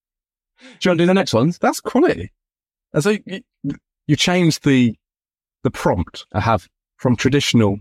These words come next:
Speaker 2: to now modern
Speaker 1: Yep.
Speaker 2: names. Yeah.
Speaker 1: Dive in. You take it.
Speaker 2: My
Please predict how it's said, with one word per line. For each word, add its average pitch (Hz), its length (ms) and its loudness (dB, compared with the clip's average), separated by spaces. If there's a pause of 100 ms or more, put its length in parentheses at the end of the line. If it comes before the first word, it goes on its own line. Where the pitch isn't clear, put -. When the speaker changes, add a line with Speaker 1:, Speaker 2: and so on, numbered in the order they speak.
(120)
Speaker 2:
to - 140 -2
now 101 340 4 (340)
modern 110 640 2
Speaker 1:
Yep. 92 300 2 (460)
Speaker 2:
names. 78 440 -2 (2250)
Yeah. 131 180 -20 (960)
Speaker 1:
Dive 107 220 2
in. 127 120 0 (360)
You 117 140 0
take 135 260 -2
it. - 140 0 (1700)
Speaker 2:
My 107 240 4